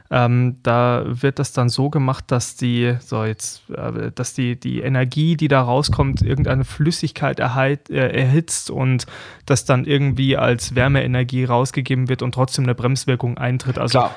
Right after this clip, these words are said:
Speaker 1: es gibt da auch
Speaker 2: Da gibt's,
Speaker 1: irgendwelche
Speaker 2: haben die auch gesagt,
Speaker 1: Möglichkeiten.
Speaker 2: gibt mehrere
Speaker 1: Ja.
Speaker 2: Lösungen und es gibt auch
Speaker 1: Ja.
Speaker 2: noch die Möglichkeit, das über weitere elektrische Widerstände zu machen. Das
Speaker 1: Ja,
Speaker 2: geht ja in die
Speaker 1: genau.
Speaker 2: Richtung, wo
Speaker 1: Mhm.
Speaker 2: du sagst. Ähm, aber wie gesagt, du, Fakt ist, du musst noch irgendeine Bremse dazu haben. Das
Speaker 1: Mhm.
Speaker 2: ist vom Gesetzgeber gefordert, ja.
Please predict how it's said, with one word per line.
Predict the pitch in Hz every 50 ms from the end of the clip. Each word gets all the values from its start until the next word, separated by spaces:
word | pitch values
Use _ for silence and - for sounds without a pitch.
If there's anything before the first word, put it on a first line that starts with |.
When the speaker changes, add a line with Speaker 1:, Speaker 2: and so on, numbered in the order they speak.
| - - -
Speaker 1:
es | 147 - - -
gibt | - 170 165 -
da | 139 120
auch | 127 135 135
Speaker 2:
Da | 117
gibt's, | - 131 131 131 127
Speaker 1:
irgendwelche | 123 - - 139 127 123 123
Speaker 2:
haben | - -
die | - - -
auch | - 127
gesagt, | 131 123 131 123
Speaker 1:
Möglichkeiten. | 127 131 127 123 -
Speaker 2:
gibt |
mehrere | 110 120 135 143 120 120
Speaker 1:
Ja. |
Speaker 2:
Lösungen | 113 123 160 196 208 156 160 160 151 95
und | 92
es | 110 -
gibt | - 131 - 107
auch | 107
Speaker 1:
Ja. | 123 120
Speaker 2:
noch | 110 107 - -
die | - 113
Möglichkeit, | 110 117 123 - - 113 -
das | 107 104 -
über | 85 110 104 104 95 -
weitere | 104 117 123 - 117 98 101 95 -
elektrische | 90 107 113 110 - - 101 101
Widerstände | 110 170 196 165 - - - 151 156 156 143 143
zu | - 147 139
machen. | 143 147 - 139 117
Das | 110 151
Speaker 1:
Ja, | 147 156
Speaker 2:
geht | 156 147
ja | - 139
in | 127
die | 127
Speaker 1:
genau. | 131
Speaker 2:
Richtung, | 143 147 113 - 151 143 135 123
wo | 135
Speaker 1:
Mhm. | 127
Speaker 2:
du | 139
sagst. | 127 135 139 156 - - - _ - - - - - - - - - _ _ 392
Ähm, | - 120 120 117 120 117 117 117 110 64 60 64 85 151 - - - -
aber | 131 135 123 120 117
wie | 123
gesagt, | 113 110 104 - -
du, | 107 90 - -
Fakt | - - 120 120 - -
ist, | 117 - -
du |
musst | 117 117 131 123 - -
noch | 117 107
irgendeine | 98 98 117 - - 104
Bremse | 107 98 107 113 104 104
dazu | 95 98 95 - - 107 101 101
haben. | 95 92 92
Das | - 123 117
Speaker 1:
Mhm. | 110
Speaker 2:
ist | 110 113
vom | 92 92
Gesetzgeber | 90 87 90 90 - - - 87 73 80
gefordert, | 82 82 - - - - 78 73 - -
ja. | - 82 82